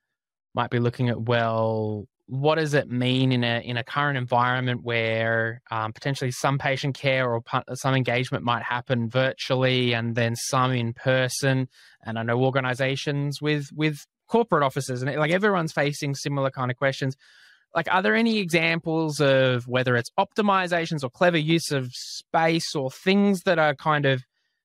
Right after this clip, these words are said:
on trend, whatever it might be, within a,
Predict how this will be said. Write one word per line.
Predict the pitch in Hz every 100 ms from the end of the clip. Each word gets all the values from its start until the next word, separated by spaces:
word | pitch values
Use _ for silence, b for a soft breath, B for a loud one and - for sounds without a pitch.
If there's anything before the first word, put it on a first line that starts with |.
| _ _ _ _ -
on | 120 120 120 120
trend, | - 165 160 147
whatever | 156 165 160
it | 135
might | 131 127
be, | 156 143
within | 135 127 139 131
a, | 123 120